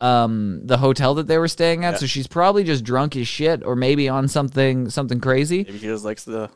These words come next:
Speaker 2: the husband.
Speaker 1: Maybe, maybe this is, uh, I, to me, this is like
Speaker 2: It's the mating dance.
Speaker 1: I, I have a feeling this is like an OnlyFans thing, just gone a
Speaker 2: <laughs>
Speaker 1: little too far.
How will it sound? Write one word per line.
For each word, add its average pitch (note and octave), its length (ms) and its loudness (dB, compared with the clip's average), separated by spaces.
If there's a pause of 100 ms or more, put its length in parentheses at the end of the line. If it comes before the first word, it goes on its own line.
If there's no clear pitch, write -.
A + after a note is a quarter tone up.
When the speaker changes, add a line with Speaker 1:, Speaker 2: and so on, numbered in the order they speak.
(120)
Speaker 2:
the A2 100 -20
husband. A#2 260 -10 (680)
Speaker 1:
Maybe, B2+ 480 0
maybe C3+ 300 2
this E3 260 -2
is, D#3+ 280 -2
uh, B2 420 -2
I, C#3+ 160 0 (360)
to D3+ 100 0
me, G3 320 2
this D#3+ 320 -2
is D3+ 160 0
like C#3 400 2 (240)
Speaker 2:
It's - 100 -20
the G2+ 60 -20
mating G2 260 -10
dance. E2+ 400 -16
Speaker 1:
I, D#3+ 280 0 (100)
I C#3+ 100 0
have D#3 120 2
a D#3+ 60 0
feeling D#3+ 380 2
this D3 160 0
is C3+ 140 -2
like C3 180 2
an A#2+ 80 2
OnlyFans D3+ 760 2
thing, D#3 240 2
just B2+ 180 2
gone A#2+ 240 4
a A#2 80 6
Speaker 2:
<laughs> A#2+ 60 4
Speaker 1:
little B2 420 4
too A2+ 760 2
far. - 500 -14